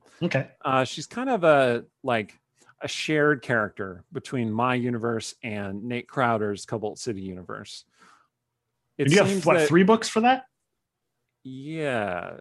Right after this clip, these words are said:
Speaker 2: something like that. Um, the largest, excuse me, the largest one was called Eye for an Eye, which
Speaker 1: Mm-hmm.
Speaker 2: is, um, specifically a Cobalt City Justice Vengeance crossover.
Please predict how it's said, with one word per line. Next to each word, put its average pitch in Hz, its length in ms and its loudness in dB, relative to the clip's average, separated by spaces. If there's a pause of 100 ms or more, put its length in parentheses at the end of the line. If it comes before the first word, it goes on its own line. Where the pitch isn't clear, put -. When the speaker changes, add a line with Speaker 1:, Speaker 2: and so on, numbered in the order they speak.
(160)
Speaker 2:
something - 720 -6
like 98 200 -6
that. 107 260 -10 (180)
Um, 127 460 2
the 143 100 2
largest, 143 560 -2 (200)
excuse - 260 -8
me, 110 160 -10
the 127 120 -4
largest 175 400 4
one 143 180 0
was 123 200 -4
called 113 400 -2
Eye 127 160 0
for 135 240 -4
an 117 100 -4
Eye, 101 440 -4 (100)
which 117 200 -8
Speaker 1:
Mm-hmm. 123 140 4
Speaker 2:
is, 135 300 -2
um, 101 480 -4 (500)
specifically 135 880 -2
a 110 500 -4 (360)
Cobalt 139 320 0
City 120 440 0 (120)
Justice 131 380 -2
Vengeance 107 340 -4
crossover. 101 520 -6